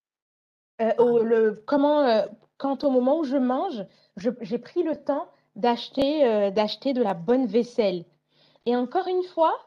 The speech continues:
Speaker 1: je reviens sur le fait que toutes ces choses ne, ne coûtent pas forcément cher. Et on a, on a,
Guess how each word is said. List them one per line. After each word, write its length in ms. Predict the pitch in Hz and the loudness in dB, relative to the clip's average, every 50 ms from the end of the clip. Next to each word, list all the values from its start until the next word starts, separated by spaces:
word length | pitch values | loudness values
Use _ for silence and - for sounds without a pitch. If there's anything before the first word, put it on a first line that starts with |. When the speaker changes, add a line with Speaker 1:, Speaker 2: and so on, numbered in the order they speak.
| - _ _ _ _ - | -20 _ _ _ _ -10
Speaker 1:
je 180 | 226 196 233 | -4 -2 0
reviens 320 | 262 247 269 226 269 330 339 | 0 2 0 0 -2 -4 -4
sur 220 | 339 - 370 349 | -6 -6 -4 -2
le 120 | 302 285 254 | -2 -2 -2
fait 220 | 269 - 320 311 | -4 -4 -6 -6
que 260 | 311 - 269 220 196 190 - _ _ _ _ _ _ | -4 -4 -4 -4 -4 -6 -10 _ _ _ _ _ _
toutes 180 | - 392 466 - | -4 -4 -4 -4
ces 180 | - - 320 | -6 -6 -6
choses 400 | - - - - 302 339 349 269 | -6 -6 -6 -6 -4 -4 -4 -2
ne, 200 | 240 254 247 247 226 240 247 | -2 0 0 0 -2 -2 -2
ne 120 | 247 247 | -2 -2
coûtent 420 | 240 - - 254 233 - - - _ - | -2 -4 -8 -12 -12 -12 -16 -18 _ 0
pas 200 | 311 302 349 - - _ _ _ _ _ _ _ _ | 0 0 0 0 -4 _ _ _ _ _ _ _ _
forcément 640 | _ - 285 - - - - 277 254 262 277 302 | _ 0 0 0 0 -2 -2 0 0 0 -2 -4
cher. 460 | 294 - - - 330 320 320 311 269 - - _ _ _ _ _ _ _ _ 247 | -4 -6 -4 0 0 2 2 0 -2 -4 -10 _ _ _ _ _ _ _ _ 4
Et 120 | 254 254 | 4 6
on 200 | 254 254 247 254 | 6 6 4 2
a, 300 | 240 240 240 233 233 - | 2 2 2 2 0 -2
on 220 | 247 240 240 240 240 | -4 -4 -2 0 0
a, 540 | 233 233 226 226 226 226 220 226 226 226 220 | 0 0 0 -2 -2 -2 -2 -4 -4 -6 -8